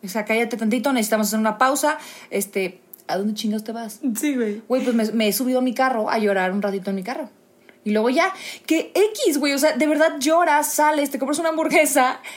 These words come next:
Speaker 1: y te sientes deli. O sea, hay veces que la rutina te, te, ah, y más siendo mamá, eso ya tiene más que ver con, con la onda de, de ser mamá y de que te cansas con los niños y no sé qué. Pero solamente necesitas una pausa. Y luego, te lo juro, yo agarro mi carro,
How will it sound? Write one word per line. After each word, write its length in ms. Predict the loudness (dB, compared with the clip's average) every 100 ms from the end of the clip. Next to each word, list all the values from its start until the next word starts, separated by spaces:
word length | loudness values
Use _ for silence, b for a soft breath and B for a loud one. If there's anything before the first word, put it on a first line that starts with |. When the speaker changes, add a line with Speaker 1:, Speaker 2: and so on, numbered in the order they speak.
| B
Speaker 1:
y 100 | -6
te 120 | -4
sientes 480 | -2 -2 -2 -6 -4
deli. 420 | 0 0 0 0 -2
O 40 |
sea, 320 | -2 -4 -4 B B _ _ _ -8
hay 140 | -4
veces 260 | -2 -4 -2
que 420 | 0 0 -2 -12 _
la 180 | -4 -2
rutina 600 | -2 -2 0 2 2 0
te, 420 | 0 2 0 -2 -4
te, 220 | -2 0
ah, 400 | 0 0 0 -2
y 100 | -2
más 180 | 0 0
siendo 220 | 0 0 0
mamá, 260 | 2 2
eso 120 | 0 0
ya 100 | 0
tiene 140 | 0
más 180 | -2 0
que 80 | -2
ver 140 | 0
con, 180 | -2 -2
con 160 | -2
la 100 | 0
onda 220 | 0 0 0
de, 140 | 0
de 140 | -2
ser 200 | -2 -2
mamá 260 | 0 0 0
y 40 |
de 60 | 0
que 100 | -2
te 140 | -4 -2
cansas 340 | -2 -2 -4
con 140 | -2
los 100 | -2
niños 320 | 0 0 0 -2
y 40 |
no 80 | -4
sé 120 | -2
qué. 180 | -4 -4 B B B B B
Pero 180 | 0
solamente 420 | 0 0 0 0 -2
necesitas 240 | -2 -4
una 200 | -2 -2
pausa. 360 | -4 -4 -6 -12 B B B B
Y 60 |
luego, 340 | -4 -2 -4 -8 -8
te 80 | -6
lo 80 | -6
juro, 120 | -4
yo 120 | -4
agarro 260 | -2 -2 -4
mi 100 | -6
carro, 300 | -6 -8